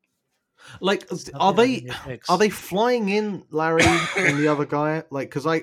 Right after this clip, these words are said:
Speaker 1: I feel like the issue is they're probably not flying the commentators
Speaker 2: They,
Speaker 1: in.
Speaker 2: they did not fly in for this show. Uh, they
Speaker 1: Right.
Speaker 2: were, they showed them actually in the, uh, at their houses,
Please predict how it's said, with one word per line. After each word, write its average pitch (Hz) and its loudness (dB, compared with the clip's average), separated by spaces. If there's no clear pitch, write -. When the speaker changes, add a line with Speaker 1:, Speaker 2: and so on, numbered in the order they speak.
Speaker 1:
I 143 -4
feel 185 -4
like 160 -2
the 135 0
issue 131 -4
is 120 -4
they're 120 -2
probably 123 -6
not 113 -4
flying 117 -6
the 107 -6
commentators 110 -6
Speaker 2:
They, 156 -2
Speaker 1:
in. 156 -6
Speaker 2:
they 160 -4
did 180 -4
not 151 -4
fly 151 -4
in 143 -8
for 139 -14
this 113 -12
show. 110 -14
Uh, 117 -14
they 151 -4
Speaker 1:
Right. - -6
Speaker 2:
were, 151 -8
they 185 -6
showed 196 -4
them 139 -8
actually 139 -8
in 135 -14
the, 127 -10
uh, 113 -10
at 147 -8
their 147 -6
houses, 135 -4